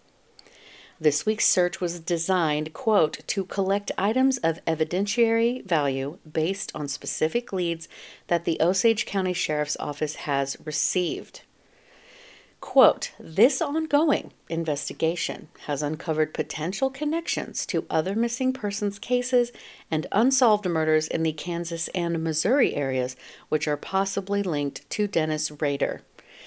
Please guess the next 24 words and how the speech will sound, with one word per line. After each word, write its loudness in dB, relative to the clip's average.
The 2
Osage 0
County -4
Sheriff's 0
Office -2
has -4
been -2
working -2
alongside 0
the 0
Kansas -4
Bureau 2
of -4
Investigation, -4
sharing 2
crucial 0
information -2
and -6
collaborating 0
on -2
this 0
case." -4
End 0
quote. -2